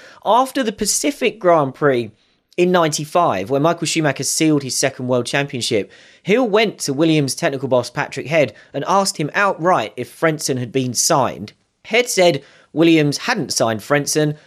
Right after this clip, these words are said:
but Damon said he had an uncomfortable feeling about Patrick's response. And perhaps he was right too, because Adrian Newey said in his book that when he finally asked Patrick Head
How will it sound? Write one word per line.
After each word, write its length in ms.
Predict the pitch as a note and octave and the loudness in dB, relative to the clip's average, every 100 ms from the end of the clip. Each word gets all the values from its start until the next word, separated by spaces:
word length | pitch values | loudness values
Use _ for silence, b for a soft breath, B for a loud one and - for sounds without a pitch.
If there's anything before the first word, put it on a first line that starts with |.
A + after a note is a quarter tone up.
| b | b
but 200 | B2 - | -6 0
Damon 340 | G3+ A#3+ C#3 | 2 2 0
said 380 | A2+ C3+ C3 C3 - | 0 2 4 2 -4
he 160 | C3 | -6
had 180 | B2 C3+ | -2 0
an 80 | C3+ | 0
uncomfortable 640 | C3 B2 G3 F#3+ - F#3+ | -2 -2 -4 -4 -2 -2
feeling 560 | F3+ - G#3+ F#3+ A2+ G2 | -2 -2 0 2 2 -2
about 500 | G2+ - C3 B2 - | -8 -2 0 0 -2
Patrick's 540 | - A2+ - G#2+ - | -6 -8 -6 -8 -8
response. 580 | G2 - - F#2+ F#2 - b b b b b b b | -10 -4 -2 -2 -2 -8 b b b b b b b
And 120 | - F#3+ | -4 0
perhaps 260 | G#3 G3+ | 2 0
he 100 | G#3+ | -2
was 140 | A3 F#3+ | -2 2
right 320 | G#3+ A3 - | 4 4 2
too, 220 | - C#3 | 0 2
because 160 | D3+ E3+ | 2 2
Adrian 340 | C4 B3+ G#3+ | 2 2 2
Newey 260 | G#3+ G#3+ D3+ | 4 2 2
said 200 | E3 D#3 | 2 2
in 80 | |
his 240 | C#3+ F#3 A3 | 2 0 -2
book 340 | - G#2+ F#2 | 0 0 0
that 80 | C3 | -2
when 160 | C#3+ D#3+ | -2 0
he 240 | G3+ C4 | 0 -2
finally 640 | C4+ - G#3 A#3 A#3 F#3+ | -4 -2 2 2 2 4
asked 400 | E3+ F3+ E3+ - | 4 4 0 -6
Patrick 380 | - A#2+ - G#2+ | -6 -6 -6 -4
Head 260 | B2 A#2+ | 0 0